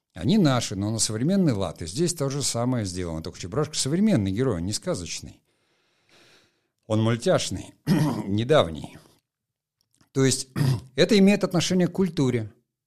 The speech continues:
понимаете? Вот вы не выкинете Чебурашку из культуры, из, из,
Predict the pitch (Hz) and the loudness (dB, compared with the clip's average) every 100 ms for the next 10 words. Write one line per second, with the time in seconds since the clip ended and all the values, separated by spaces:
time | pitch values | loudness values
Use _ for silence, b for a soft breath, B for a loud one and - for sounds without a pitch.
0 | _ 95 95 156 151 - 113 117 110 120 | _ -6 -2 0 0 -2 -12 -14 -14 -8
1 | 110 113 110 117 160 175 120 85 - 87 | -4 0 2 0 0 0 0 -4 -10 -4
2 | 131 160 - 87 - 113 107 113 76 69 | -2 -4 -6 -8 -6 -6 -6 -6 -8 -12
3 | 104 90 - b b b 101 92 | -14 -12 -12 b b b -10 -10